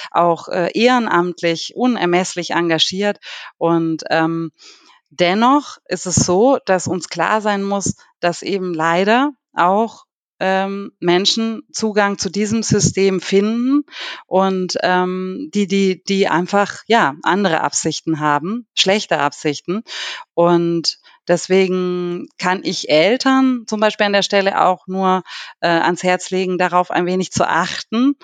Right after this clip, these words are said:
Ähm, wie ist denn der Sportverein, in den meine Kinder zum Beispiel gehen, in dem meine Jugendlichen unterwegs sind? Wie ist der eigentlich aufgestellt? Haben die ein Schutzkonzept?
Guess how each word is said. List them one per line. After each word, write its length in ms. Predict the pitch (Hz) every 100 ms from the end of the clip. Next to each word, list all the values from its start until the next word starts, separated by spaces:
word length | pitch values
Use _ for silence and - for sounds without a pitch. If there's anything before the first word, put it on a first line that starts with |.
| - - -
Ähm, 760 | 190 190 190 196 196 196 196 - -
wie 640 | - - 170 185 208 220
ist 260 | 214 190 -
denn 160 | 190 190
der 240 | 170 170
Sportverein, 640 | - 165 170 214 208 220
in 100 | 202
den 140 | 190 185
meine 200 | 160 160
Kinder 380 | - 175 190
zum 160 | - 202
Beispiel 340 | 190 190 -
gehen, 440 | 165 196 196 202 180
in 260 | 165 156
dem 400 | 151 160 165 160
meine 220 | 160 156 160
Jugendlichen 640 | 196 208 190 185 190 185
unterwegs 640 | 180 180 185 170 175 - -
sind? 240 | 180 180 - - - -
Wie 120 | 185
ist 120 | 196
der 100 | 185
eigentlich 300 | 160 175 156
aufgestellt? 800 | - - - 165 - 139 139 139
Haben 140 | 147 160
die 100 | 151
ein 60 |
Schutzkonzept? 1080 | 147 - - - 262 277 - 254 254 _ -